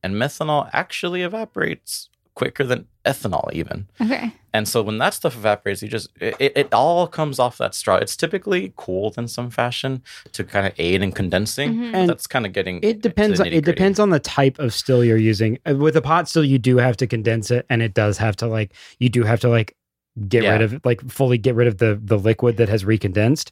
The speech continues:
Speaker 1: Right.
Speaker 3: For a, for a column still, you can let it, like, uh, evaporate off the top.
Speaker 1: Mm-hmm.
Speaker 2: I desperately want diagrams and illustrations.
Speaker 1: I mean, we can do this.
Speaker 3: We,
Speaker 1: If, if
Speaker 3: we,
Speaker 1: you're o-,
Speaker 3: uh, we have them.
Speaker 1: if you're okay
Speaker 2: Okay.
Speaker 1: with breaking federal law, we can do this, like,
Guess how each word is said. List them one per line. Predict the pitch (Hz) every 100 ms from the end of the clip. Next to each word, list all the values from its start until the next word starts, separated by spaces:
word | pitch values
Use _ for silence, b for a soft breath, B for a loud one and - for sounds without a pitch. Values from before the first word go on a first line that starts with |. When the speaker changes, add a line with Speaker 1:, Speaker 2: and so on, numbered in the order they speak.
| _
Speaker 1:
Right. | 98 90 82 -
Speaker 3:
For | 143 139
a, | 127 143 139
for | 139
a | 127
column | 127 131 135 120
still, | - 117
you | 107
can | 104 110
let | 98
it, | 101
like, | 98
uh, | 101 95
evaporate | 151 107 98 95 95
off | 90 82
the | 85
top. | - 50 - _
Speaker 1:
Mm-hmm. | 139 151 208 196 - _ _
Speaker 2:
I | 247 240
desperately | 220 214 - - - -
want | - - - _ _ _ _ _ -
diagrams | 226 233 190 202 202 220 -
and | 208
illustrations. | - 226 214 226 254
Speaker 1:
I | 160
mean, | 170 -
we | 143
can | 185 208
do | 131 156
this. | 117 113
Speaker 3:
We, | 165 262
Speaker 1:
If, | 143
if |
Speaker 3:
we, | 175 349
Speaker 1:
you're | 233
o-, | 170
Speaker 3:
uh, |
we | 170 320
have | 151 170 233 135
them. | 120 123 147 -
Speaker 1:
if | 131
you're | 160 240
okay | 254
Speaker 2:
Okay. | 143 160 175
Speaker 1:
with | 143 -
breaking | 127 139 135
federal | 107 113 104
law, | 87 90 107
we | 101
can | 131 92
do | 98
this, | 90 90 -
like, | - -